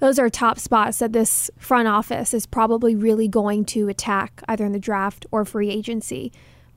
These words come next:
But it has been a good sign of the types of players you have and what this coaching staff is doing in terms of scheme and getting their players ready from what you have seen so far this season.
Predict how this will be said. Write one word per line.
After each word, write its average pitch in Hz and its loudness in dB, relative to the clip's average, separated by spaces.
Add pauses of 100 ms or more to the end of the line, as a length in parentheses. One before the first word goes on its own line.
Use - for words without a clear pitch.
(120)
But 226 0
it 233 2
has 214 0
been 214 2 (240)
a 233 -2
good 226 2
sign 247 4
of 208 2 (260)
the - -6
types 220 0
of 220 -4
players 208 0
you 202 -4
have 254 0
and 220 2
what 214 0
this 208 -6
coaching 214 -2
staff 208 -4
is 208 -2
doing 208 0
in 202 -2
terms 202 -8
of 190 -10
scheme 247 4
and 226 4
getting 208 0
their 202 -2
players 202 -4
ready 202 -2
from 196 -6
what 196 -4
you 202 -6
have 196 -8
seen 254 -4
so 202 -10
far 202 -10
this 208 -14
season. 233 -2